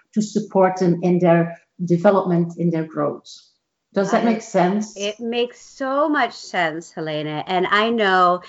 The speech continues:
Speaker 2: in working with you in the Oxygen for Leadership Summit that you are one hundred percent every single day taking action on your why, which is beautiful. And I,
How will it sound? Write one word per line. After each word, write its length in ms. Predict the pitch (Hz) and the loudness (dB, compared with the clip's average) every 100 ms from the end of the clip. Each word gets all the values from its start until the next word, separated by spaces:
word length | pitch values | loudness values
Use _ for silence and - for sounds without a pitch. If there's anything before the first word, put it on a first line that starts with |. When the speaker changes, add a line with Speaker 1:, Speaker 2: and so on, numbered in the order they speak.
| - - - | -18 -16 -4
Speaker 2:
in 420 | 185 180 170 165 | 0 2 2 0
working 420 | 202 185 180 190 | 0 -2 0 -2
with 240 | 175 180 175 | -2 -4 -4
you 180 | 160 160 | -4 -2
in 400 | 190 185 170 170 | 0 2 2 2
the 260 | 160 160 160 | 0 0 0
Oxygen 720 | 160 - - 156 175 156 156 | -2 -2 -14 -10 -6 -4 -6
for 240 | - 156 | -4 -2
Leadership 580 | 151 156 151 151 160 - | -2 -2 -2 -2 -4 -4
Summit 680 | - - 214 254 185 156 147 - - - | -8 0 2 4 4 2 -2 -8 -18 0
that 160 | 190 185 | 2 2
you 480 | 175 214 220 233 226 | 2 4 6 4 4
are 480 | 190 185 180 180 | 6 6 4 2
one 300 | 180 196 208 | 0 2 2
hundred 560 | 208 - - 240 269 269 | 0 -4 -2 0 0 -2
percent 500 | 214 - 180 156 151 - | -4 -6 -4 -4 -6 -2
every 480 | 214 247 226 233 240 | 2 2 2 -2 -2
single 480 | - 220 202 185 180 | -2 -2 0 0 -2
day 580 | 170 180 185 156 143 143 - - | 0 2 4 2 0 -6 -12 -20
taking 520 | - 233 220 196 180 175 | -6 -2 0 0 -2 -2
action 880 | 190 220 311 - - 175 143 92 76 _ _ _ | -2 -2 -2 -6 -6 -4 -4 -6 -12 _ _ _
on 420 | 180 175 160 175 180 | 4 4 4 -2 0
your 240 | 170 160 | 0 -4
why, 560 | 151 156 147 92 55 - _ | -4 -6 -4 -6 -10 -16 _
which 200 | 214 226 | 2 2
is 140 | 269 | -2
beautiful. 800 | 202 233 254 277 277 277 202 165 | -4 -4 0 0 0 -2 0 0
And 220 | 131 208 | 2 2
I, 120 | 226 | 2